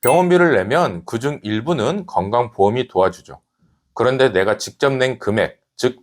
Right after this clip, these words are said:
본인 부담금이 소득 수준에 따라 정해진 상한선을 넘으면 그 초과분을 건강보험공단이 환급해 줍니다.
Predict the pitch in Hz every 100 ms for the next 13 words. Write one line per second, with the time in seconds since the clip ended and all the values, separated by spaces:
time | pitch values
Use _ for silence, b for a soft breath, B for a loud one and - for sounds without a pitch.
0 | _ 113 147 180 170 110 107 90 117 165
1 | - b b _ - 190 185 - 180 185
2 | 180 135 - 87 113 175 - - 95 107
3 | 107 110 - 143 156 151 123 127 98 76
4 | 78 135 165 b b b _ 139 147 -
5 | 202 208 143 117 156 240 - _ - 110
6 | 123 117 113 110 90 85 80 85 139 175
7 | - _ - 170 170 175 175 180 175 143
8 | -